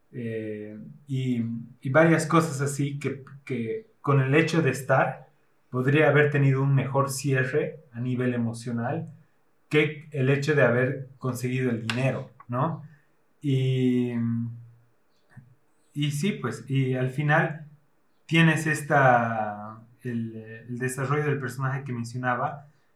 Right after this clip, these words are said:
que hay un viaje del héroe, ¿no ve? De que...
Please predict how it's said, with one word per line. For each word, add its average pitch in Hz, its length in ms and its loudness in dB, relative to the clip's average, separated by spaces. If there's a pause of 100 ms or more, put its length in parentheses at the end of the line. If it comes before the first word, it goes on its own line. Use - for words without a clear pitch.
(240)
que 120 400 -2 (140)
hay 151 180 -2
un 151 120 -2
viaje 143 320 4
del 131 180 2
héroe, 127 300 4
¿no 101 140 -8
ve? 123 160 -6
De 127 160 -6
que... - 420 -10